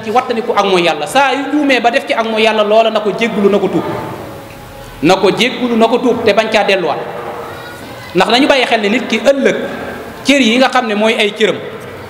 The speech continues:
nga xam ne moom la ko Yàlla booleel, say loxo, say tànk, sa làmmiñ, say pëy, dañuy taxaw di la seede. Am na foo xam ne sax làmmiñ wa dañ koy tëj. "Al yawma naxtimu ala afwahihim wa tukallimuna aydihim wa tashhadu arjuluhum bima kaanu yaksibun."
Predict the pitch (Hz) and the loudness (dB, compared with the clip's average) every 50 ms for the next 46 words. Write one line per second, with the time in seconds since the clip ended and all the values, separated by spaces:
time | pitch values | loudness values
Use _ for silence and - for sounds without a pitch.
0 | - - - - 151 175 180 220 233 220 220 214 220 220 220 220 220 214 202 202 | -16 -18 -8 0 0 2 2 4 2 2 4 4 4 4 2 2 2 2 2 2
1 | 202 202 190 175 190 196 190 165 135 - - - - - - - - - - - | 2 0 0 2 2 2 2 0 -2 -4 -10 -12 -14 -14 -14 -14 -14 -10 0 2
2 | 214 226 226 226 220 226 214 - 220 220 214 214 226 214 208 - - 185 214 214 | 2 4 4 4 2 2 2 0 0 -2 0 2 0 0 0 -2 -6 -2 -2 0
3 | 220 226 220 220 214 202 185 - 226 226 220 - 220 170 139 - - - - - | 2 2 0 0 -2 -4 -4 -2 -2 -2 2 2 2 2 2 -4 -8 -10 -10 -10
4 | - - - 180 202 226 220 214 226 208 208 208 202 196 190 180 160 - - 185 | -10 -2 0 2 2 4 2 2 2 2 2 2 2 4 2 2 2 2 0 0
5 | 165 156 127 - - - - - - - - - - - - - - - - - | 0 0 -2 -6 -6 -10 -12 -12 -12 -12 -12 -12 -14 -14 -14 -16 -16 -16 -18 -18
6 | - - - - - - 247 262 262 240 240 240 - 247 220 220 - 208 202 214 | -18 -18 -18 -2 2 2 2 4 4 4 2 2 2 2 -2 -2 -2 0 2 2
7 | 220 240 240 240 233 220 208 190 208 214 - 202 - - 143 - - - - - | 2 2 0 -2 2 2 2 2 2 2 2 2 2 2 -2 -4 -6 -10 0 2
8 | 190 214 226 226 226 233 226 220 208 208 214 214 214 - 226 214 214 208 180 190 | 2 2 4 4 2 4 4 4 2 2 0 -2 -2 -6 -6 -2 0 0 2 2
9 | 202 208 208 - 196 196 - 202 214 202 190 185 175 190 202 208 220 - - - | 2 2 2 0 -2 -2 2 2 2 2 2 2 0 0 -2 -2 -4 -8 -12 -12
10 | - - - - - 185 208 208 214 196 - - 240 247 247 247 240 240 240 220 | -12 -14 -12 2 4 4 4 4 2 -2 2 2 0 2 2 -2 0 2 2 4
11 | 220 220 214 202 202 202 196 190 190 196 208 196 190 196 190 196 190 185 214 214 | 4 4 4 4 2 2 0 0 0 -2 -4 -2 -2 -2 2 2 2 2 2 0
12 | - - 160 185 196 190 196 - 196 190 185 196 190 185 190 180 175 175 175 180 | 0 0 0 0 0 0 2 2 2 2 2 -2 -2 0 0 0 0 0 2 2
13 | 175 185 180 170 170 - 190 180 165 160 156 160 165 175 170 151 160 165 - - | 2 2 2 0 2 0 0 0 0 0 -2 0 0 0 0 -2 -2 -4 -6 -6